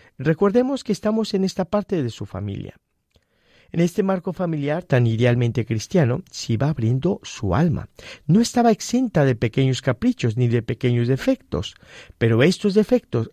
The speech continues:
reprimidos a tiempo, le servían para crecer en la perfección. Teresa pertenece al tipo de santidad de las almas vírgenes, siempre fieles a la gracia de su bautismo, las cuales se elevan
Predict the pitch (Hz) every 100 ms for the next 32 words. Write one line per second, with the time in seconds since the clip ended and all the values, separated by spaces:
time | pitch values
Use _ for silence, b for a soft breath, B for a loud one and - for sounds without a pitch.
0 | - 120 110 104 110 117 139 190 - 185
1 | 170 220 B B B - 123 127 107 147
2 | 190 170 127 - 113 - 196 214 - 113
3 | - 110 - - - - 85 _ _ b
4 | b b b 214 247 247 277 226 180 160
5 | 202 - 156 - 180 - 147 123 - 110
6 | 107 107 104 165 254 - 104 107 113 113
7 | 110 113 202 - 120 165 - b b b
8 | - 120 127 208 - 117 123 113 104 101
9 | 147 190 - 120 101 - 98 98 - 226
10 | 123 85 _ B B B - 214 - 254
11 | 277 262 160 131 170 196 -